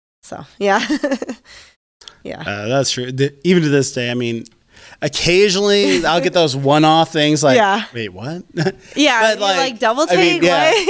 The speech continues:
Speaker 1: what?" <laughs>
Speaker 2: Like, I mean, you know, I think in the first season, you know, Kamisha had her little machine that shocks people.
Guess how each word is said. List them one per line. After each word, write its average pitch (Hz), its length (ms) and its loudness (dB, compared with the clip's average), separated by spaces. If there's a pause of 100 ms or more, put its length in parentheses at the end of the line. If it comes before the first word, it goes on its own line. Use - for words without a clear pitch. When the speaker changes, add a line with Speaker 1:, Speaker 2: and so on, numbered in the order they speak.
(140)
Speaker 1:
what?" 320 420 -8
<laughs> - 40 -14
Speaker 2:
Like, 139 240 4
I 139 80 2
mean, 131 400 0
you 147 140 -4
know, 113 300 -6 (180)
I 147 80 -2
think 147 160 2
in 139 60 2
the 131 80 -2
first 170 280 0
season, 147 380 4
you 131 120 2
know, 123 100 0
Kamisha 143 380 2
had 139 160 0
her 131 140 -2
little 127 380 -2 (400)
machine 156 420 0
that 131 120 -2
shocks 139 360 -2
people. 185 440 -2